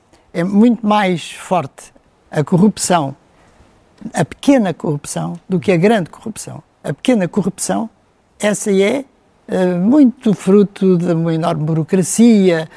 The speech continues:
portanto, mas é pequena corrupção. E essa pequena corrupção é própria e alastra sempre nos países pobres, em que as pessoas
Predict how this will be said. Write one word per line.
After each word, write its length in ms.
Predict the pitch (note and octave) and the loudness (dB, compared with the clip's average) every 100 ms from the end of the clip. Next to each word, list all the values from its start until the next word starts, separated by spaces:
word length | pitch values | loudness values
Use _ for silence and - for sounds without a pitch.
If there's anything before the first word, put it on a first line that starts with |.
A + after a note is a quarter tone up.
| - _ | -20 _
portanto, 280 | F3+ F3 - | -2 -2 -6
mas 260 | F3 D#3 - | -6 -6 -4
é 100 | - | -8
pequena 400 | - C#4+ B3 F#3+ | -2 0 2 0
corrupção. 640 | - - E3+ - C#3 A#2+ _ _ - | -6 -12 -12 -10 -12 -12 _ _ 0
E 100 | G3+ | 0
essa 220 | G3+ A#3+ | 2 -2
pequena 380 | - C4 G#3+ D#3 | -2 0 0 -2
corrupção 520 | F#3+ F#3 - G#3 B3 | -4 -6 -4 -2 -2
é 120 | G#3 | -4
própria 580 | F#3+ G3+ - - A3+ C4 - _ _ _ - | -4 0 0 0 0 -2 -6 _ _ _ -2
e 140 | F#3 | 2
alastra 520 | F#3 G#3+ A#3 F3 - D#3 | 2 2 0 -2 -8 -6
sempre 540 | - G#3 A3 B3 B3 _ - | -2 -2 -2 -4 -6 _ 2
nos 240 | A3+ A3+ | 4 4
países 360 | - G#3+ A3 - | 2 2 0 -4
pobres, 580 | - G#3+ F3 F3+ - - _ - - | -4 -4 -4 -12 -16 -20 _ -20 -10
em 140 | - F#3+ | -4 0
que 100 | G#3+ | 2
as 80 | F3 | 0
pessoas 600 | - A3 A3+ G3 - | 0 2 2 0 -6